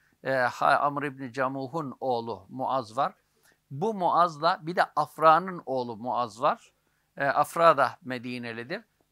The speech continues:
Dolayısıyla Ebu Cehil'i yere seren bu Amr İbni Camuh'un oğluyla Afra'nın oğlu Muaz'dırlar.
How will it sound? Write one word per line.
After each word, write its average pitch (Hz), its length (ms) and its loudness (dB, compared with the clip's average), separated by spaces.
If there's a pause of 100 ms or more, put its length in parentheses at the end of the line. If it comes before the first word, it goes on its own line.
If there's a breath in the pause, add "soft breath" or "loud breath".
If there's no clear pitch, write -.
Dolayısıyla 165 680 -2
Ebu 151 380 -4
Cehil'i 147 520 -8
yere 139 340 -4
seren 160 580 0 (440)
bu 170 180 0
Amr 175 260 4
İbni 135 360 -8
Camuh'un 156 680 -4
oğluyla 139 680 -4 (300)
Afra'nın 160 640 2
oğlu 139 540 -4
Muaz'dırlar. 120 1000 -4